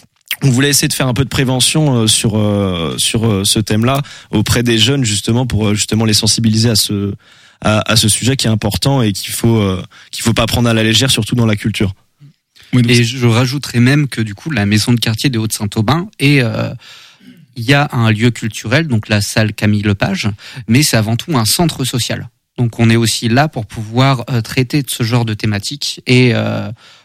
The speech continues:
Speaker 3: bah, pour pouvoir être inscrit dans les, euh, dans les sujets qui sont, euh, prégnants dans la société pour les habitants, habitantes, euh, du quartier.
Speaker 2: Bon, voilà, on parle vraiment aux habitants et habitantes du, du quartier, le jeune public aussi, euh, angevin, euh, qui est plutôt visé.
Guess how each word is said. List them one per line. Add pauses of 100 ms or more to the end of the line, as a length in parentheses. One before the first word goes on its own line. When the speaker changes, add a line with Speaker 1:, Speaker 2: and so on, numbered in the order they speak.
(100)
Speaker 3:
bah,
pour
pouvoir
être
inscrit
dans
les,
euh,
dans
les
sujets (180)
qui
sont,
euh,
prégnants
dans
la
société
pour
les
habitants,
habitantes,
euh,
du
quartier. (1160)
Speaker 2:
Bon,
voilà,
on
parle
vraiment
aux
habitants
et
habitantes
du,
du
quartier,
le
jeune
public
aussi,
euh,
angevin,
euh,
qui
est
plutôt
visé.